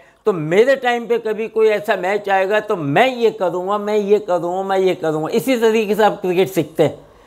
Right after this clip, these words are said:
हमेशा आप अच्छे प्लेयर को, जब वो खेल रहा है, आप अगर प्लेयर बनना चाहते हैं,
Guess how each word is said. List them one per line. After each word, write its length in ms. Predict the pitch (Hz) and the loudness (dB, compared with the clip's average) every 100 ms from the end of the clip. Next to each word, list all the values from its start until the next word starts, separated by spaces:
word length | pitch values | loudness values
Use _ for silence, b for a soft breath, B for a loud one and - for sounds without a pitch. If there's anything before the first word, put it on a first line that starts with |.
| B B B 151 - - | B B B -14 -10 -2
हमेशा 460 | 143 226 262 202 254 | 4 4 6 4 4
आप 260 | 226 - - | 2 -2 0
अच्छे 320 | 180 - 220 | 0 2 0
प्लेयर 340 | 202 196 208 | 2 2 2
को, 440 | 202 - 202 196 B B B | 0 0 2 0 B B B
जब 160 | 165 180 | 2 4
वो 120 | 190 | 0
खेल 340 | - 175 214 | 0 2 2
रहा 200 | 190 196 | 4 4
है, 320 | 170 180 180 b b b - | 4 2 -2 b b b 0
आप 180 | 170 | 2
अगर 180 | 185 180 | 2 2
प्लेयर 340 | 175 180 247 208 | 0 2 2 2
बनना 320 | 208 196 196 | -4 -2 -4
चाहते 400 | 185 170 - 180 | 0 0 0 -6
हैं, 160 | 190 | -6